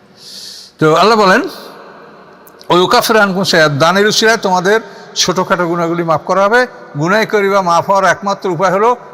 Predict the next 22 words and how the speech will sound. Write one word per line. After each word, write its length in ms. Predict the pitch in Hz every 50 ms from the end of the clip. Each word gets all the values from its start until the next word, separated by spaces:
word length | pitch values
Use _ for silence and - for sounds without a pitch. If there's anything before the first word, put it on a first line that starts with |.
| - - -
তওবা 260 | 165 160 156 151 143
করা। 240 | - 151 131 131 127
গুনাহ 320 | 127 156 185 196 202 202 -
কবিরার 340 | - 190 175 190 202 196 -
থেকে 180 | - 202 196 208
আল্লাহর 280 | 185 170 165 170 170 156
কাছে 200 | 170 156 175 170
তওবা 280 | - 160 156 151 160
করতে 280 | 156 - 180 - - 202
হবে, 180 | 196 202 202
ফিরে 240 | 185 - 175 156 180
আসতে 240 | 175 156 - - 208
হবে, 160 | 208 214 214
এবং 240 | 196 180 175 170 160
ওই 140 | 165 175 165
কাজ 180 | - 196 175
যদি 180 | 165 180 170 170
আর 280 | 165 180 196 220 247 214
বান্দা 280 | 214 202 196 180 180
পুনরায় 380 | 180 190 180 175 175 165 165 160
না 180 | 151 151 143
করে, 280 | 135 - 208 226 - -